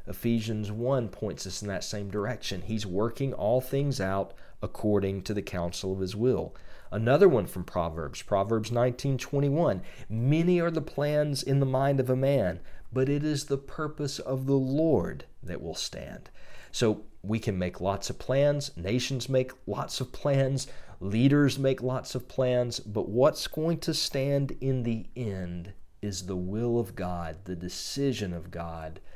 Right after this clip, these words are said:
not our own. Another passage from the New Testament. This is one that speaks directly to us as, uh, people in our private lives, as well as in a larger social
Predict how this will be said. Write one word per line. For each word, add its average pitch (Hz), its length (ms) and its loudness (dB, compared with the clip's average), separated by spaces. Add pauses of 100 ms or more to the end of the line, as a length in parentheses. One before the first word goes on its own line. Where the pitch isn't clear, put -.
(300)
not 90 320 -2
our 85 300 -2
own. 85 340 -4 (1200)
Another 120 300 8
passage 104 500 -2
from 98 180 -6
the 98 60 -4
New 95 180 -2
Testament. 90 580 -6
This 120 180 -2
is 117 120 -4
one 113 240 2
that - 140 -2
speaks - 380 -2
directly 120 800 2
to - 420 -2
us 120 460 -2 (560)
as, 101 500 0 (240)
uh, 92 300 -8 (320)
people 120 560 2
in 113 160 0
our 101 140 4
private 139 680 2
lives, 87 680 -4 (340)
as 101 180 -2
well 120 440 8
as 98 520 0
in 98 500 -2
a 92 480 -2
larger 107 520 2
social 101 760 2